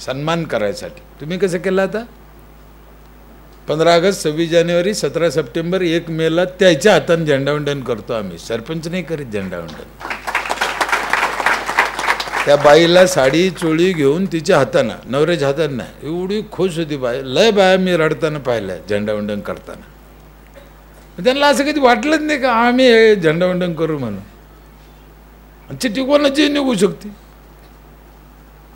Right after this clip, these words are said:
काय सरपंचानं दोरीवाडा असं काही नाही.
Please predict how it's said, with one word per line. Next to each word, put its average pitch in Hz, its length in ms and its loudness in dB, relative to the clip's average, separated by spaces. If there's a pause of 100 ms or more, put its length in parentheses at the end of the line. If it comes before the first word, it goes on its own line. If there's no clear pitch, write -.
(920)
काय 262 160 2
सरपंचानं 208 720 2
दोरीवाडा 214 440 6
असं 214 220 0
काही 285 140 -2
नाही. 247 220 -6